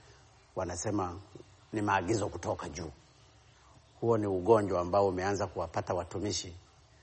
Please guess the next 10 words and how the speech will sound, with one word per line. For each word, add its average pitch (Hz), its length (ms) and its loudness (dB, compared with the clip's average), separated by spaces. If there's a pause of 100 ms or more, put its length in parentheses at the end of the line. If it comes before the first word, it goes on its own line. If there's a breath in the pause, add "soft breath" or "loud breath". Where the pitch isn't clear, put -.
(160 soft breath)
ambapo 101 380 0
kila 127 320 6
wanalolifanya, 107 840 6 (180)
hata 117 260 2
kama 113 240 4
linafanywa 104 560 2
kwa 101 140 -2
mujibu 101 320 -4
wa 95 100 -2
sheria, 92 420 -6